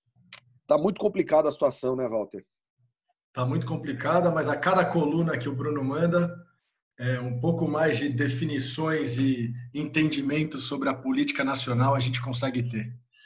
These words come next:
Speaker 1: Eu acho que
Speaker 2: Mais uma vez.
Speaker 1: eu acho que a gente vê luz no fim do túnel, né, Walter? Eu só espero que não seja o trem vindo pra cima da gente, essa é a verdade.
Speaker 2: <laughs> Concordo,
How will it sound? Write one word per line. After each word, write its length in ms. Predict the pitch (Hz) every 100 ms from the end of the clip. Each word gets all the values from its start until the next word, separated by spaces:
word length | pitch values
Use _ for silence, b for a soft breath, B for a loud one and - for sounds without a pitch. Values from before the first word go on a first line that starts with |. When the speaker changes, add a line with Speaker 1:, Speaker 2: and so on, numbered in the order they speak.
| B 123
Speaker 1:
Eu 80 |
acho 120 | 131 -
que 60 |
Speaker 2:
Mais 220 | - 190 180
uma 180 | 180
vez. 560 | 170 185 175 - - - _ _ _ _ -
Speaker 1:
eu 60 |
acho 100 | 147
que 60 | 175
a 20 |
gente 180 | 180 165
vê 120 | 180
luz 260 | 160 196 185
no 80 |
fim 180 | 180 190
do 160 | 190 147
túnel, 300 | 151 151 143
né, 140 | 143
Walter? 320 | 123 120 -
Eu 60 | 127
só 180 | - 156
espero 340 | 147 - 156
que 100 | 160 160
não 100 | 147
seja 260 | 156 151
o 60 | 160
trem 360 | 156 147 160 113
vindo 280 | 131 135
pra 220 | 117 123 113
cima 300 | - 120 117
da 120 | 110
gente, 360 | 98 98 95
essa 160 | 98 -
é 20 |
a 40 | 117
verdade. 400 | 127 92 87 80
Speaker 2:
<laughs> 760 | 147 143 - - - - -
Concordo, 640 | - 131 123 131 127 120